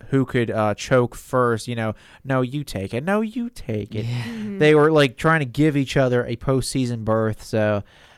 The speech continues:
Speaker 1: uh, I think Rob Thompson might have gotten snubbed just a hair, but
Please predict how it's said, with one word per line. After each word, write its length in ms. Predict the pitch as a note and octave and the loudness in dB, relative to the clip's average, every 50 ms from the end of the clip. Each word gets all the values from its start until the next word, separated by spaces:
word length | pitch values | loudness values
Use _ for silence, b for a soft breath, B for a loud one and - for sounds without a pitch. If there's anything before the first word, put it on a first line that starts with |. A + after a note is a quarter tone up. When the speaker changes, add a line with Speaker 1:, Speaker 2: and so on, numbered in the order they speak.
| b b | b b
Speaker 1:
uh, 60 | - A2+ | 0 0
I 240 | G#2+ G#2 G#2 G#2+ A2 | 2 4 4 2 2
think 220 | - B2+ A#2 G#2 | 0 -4 -4 0
Rob 200 | A2+ A2 G#2+ G#2 - | 0 0 0 0 0
Thompson 420 | - A2 G#2+ G#2+ G#2+ A2+ G#2+ A2 | -2 -2 -2 -2 -4 -6 -6 -4
might 160 | A#2 B2 A#2+ | -2 -2 -2
have 100 | A#2+ A#2 | -2 0
gotten 240 | A2 A2 G#2+ G2+ G#2+ | 0 0 -2 -2 -4
snubbed 460 | F#2+ - - A2+ A2 G#2+ A2 G#2 - - _ | -8 -10 -8 -6 -6 -6 -6 -8 -12 -16 _
just 260 | - - A2+ A2 - | -4 -4 -4 -4 -4
a 80 | - G2+ | -8 -10
hair, 500 | G2 - - C3 B2+ B2 A#2 A2+ A2 G#2+ | -10 -8 -4 -2 0 2 2 2 0 0
but 280 | G#2 A2 G#2+ G#2 G2 | -2 -2 -4 -4 -4